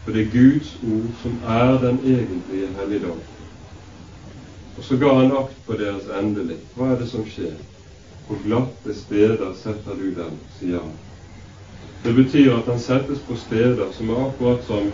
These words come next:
ja, vi kunne si en rutsjebane. At medgangen deres, der alt ser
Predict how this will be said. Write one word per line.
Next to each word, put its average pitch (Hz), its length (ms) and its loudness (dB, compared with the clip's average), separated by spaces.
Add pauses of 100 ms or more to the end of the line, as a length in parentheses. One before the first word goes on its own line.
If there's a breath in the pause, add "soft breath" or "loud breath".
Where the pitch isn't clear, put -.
(1400)
ja, 104 160 0
vi 113 160 0
kunne 117 220 2 (100)
si 120 180 4
en 104 140 2
rutsjebane. 95 680 -2 (1300)
At 113 180 2 (140)
medgangen 127 760 4
deres, 95 540 -4 (160)
der 117 200 -4 (100)
alt 131 320 2
ser 135 180 0